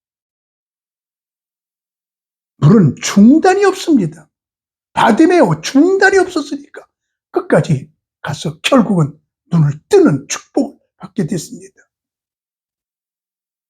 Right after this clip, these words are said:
마지막에 물의 네 번째 성격은 서두름이 없습니다.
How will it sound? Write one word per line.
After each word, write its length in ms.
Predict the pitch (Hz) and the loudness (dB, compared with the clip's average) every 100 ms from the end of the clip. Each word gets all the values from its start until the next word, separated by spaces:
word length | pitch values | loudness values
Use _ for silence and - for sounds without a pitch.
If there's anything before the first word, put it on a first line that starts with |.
| _ _ _ _ _ _ _ _ - | _ _ _ _ _ _ _ _ -14
마지막에 640 | - 196 214 262 226 220 - _ _ _ | -2 2 2 2 0 -2 -14 _ _ _
물의 360 | 147 170 185 139 | 2 2 2 4
네 180 | 160 | 2
번째 300 | 156 151 165 | 4 0 0
성격은 720 | 151 175 143 143 160 170 214 - _ _ _ | -4 0 -2 -2 -2 0 -2 -6 _ _ _
서두름이 760 | - - 226 - 240 220 202 233 | -8 -4 -4 0 2 4 4 4
없습니다. 1040 | 175 160 - 226 165 147 147 151 156 143 | 2 -4 -4 -2 0 0 -2 -2 -2 -4